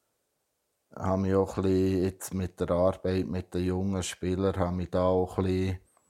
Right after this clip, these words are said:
müssen weiterentwickeln und auch andere Meinungen zulassen.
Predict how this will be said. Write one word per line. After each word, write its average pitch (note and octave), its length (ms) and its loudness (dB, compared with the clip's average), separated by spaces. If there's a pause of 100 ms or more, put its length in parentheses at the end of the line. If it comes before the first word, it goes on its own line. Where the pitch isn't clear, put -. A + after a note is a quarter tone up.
(500)
müssen F#2 460 0
weiterentwickeln G2 1300 2
und G2 320 2
auch F#2 240 6
andere G2+ 340 2
Meinungen F#2+ 640 0
zulassen. F#2+ 560 2